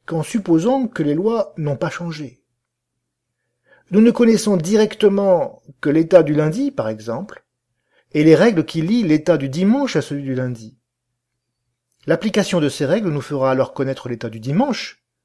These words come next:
mais si nous voulons pousser plus loin et en déduire l'état du samedi, il faut de toute nécessité que nous admettions que les mêmes règles qui nous ont permis de remonter du lundi au dimanche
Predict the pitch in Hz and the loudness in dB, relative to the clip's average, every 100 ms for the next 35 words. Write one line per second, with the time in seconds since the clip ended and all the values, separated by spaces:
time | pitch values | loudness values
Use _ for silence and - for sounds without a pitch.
0 | _ _ _ _ - 147 180 - - 175 | _ _ _ _ -8 -2 -2 -2 0 2
1 | 165 190 226 226 185 - 196 185 151 - | 2 4 4 2 -4 -6 -2 0 0 -4
2 | _ _ _ _ - 170 175 240 247 117 | _ _ _ _ -4 2 4 6 4 0
3 | - _ _ 156 147 151 143 160 135 139 | -8 _ _ -4 -2 0 0 0 0 0
4 | 123 123 139 135 143 247 294 285 _ _ | -4 -4 -4 -4 -2 0 0 -2 _ _
5 | _ _ _ _ _ _ _ _ 175 160 | _ _ _ _ _ _ _ _ -8 0
6 | 220 175 139 - - 311 _ - 196 - | 4 4 4 0 0 0 _ 0 0 0
7 | - 160 - 247 294 160 151 143 247 202 | -6 -8 -8 -4 -4 -2 -2 -2 -2 -2
8 | 160 - 233 226 113 _ _ _ _ - | -4 -2 -2 -2 -4 _ _ _ _ -6
9 | 139 139 143 226 226 202 180 127 117 - | -2 0 4 6 6 6 4 0 -4 -8
10 | _ _ _ _ - 147 156 156 156 156 | _ _ _ _ -10 -2 0 0 2 0
11 | 180 139 131 151 151 147 151 120 135 131 | 0 0 0 0 -2 -2 -2 -2 -4 -4
12 | 127 110 110 123 214 226 - | -6 -6 -6 -4 -4 -6 -12